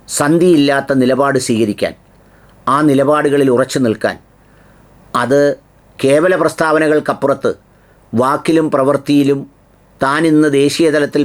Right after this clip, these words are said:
പോരാടുന്ന കർമ്മമണ്ഡലങ്ങളിലുമെല്ലാം അതിൻ്റെ ചൂടും ചൂരും തിരിച്ചറിഞ്ഞ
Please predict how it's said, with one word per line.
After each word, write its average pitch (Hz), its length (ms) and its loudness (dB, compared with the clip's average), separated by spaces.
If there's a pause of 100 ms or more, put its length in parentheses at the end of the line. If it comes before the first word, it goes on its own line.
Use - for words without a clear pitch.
(100)
പോരാടുന്ന 139 560 0
കർമ്മമണ്ഡലങ്ങളിലുമെല്ലാം 131 1300 0 (760)
അതിൻ്റെ 143 320 0
ചൂടും 147 500 0
ചൂരും 135 400 0
തിരിച്ചറിഞ്ഞ 117 560 -2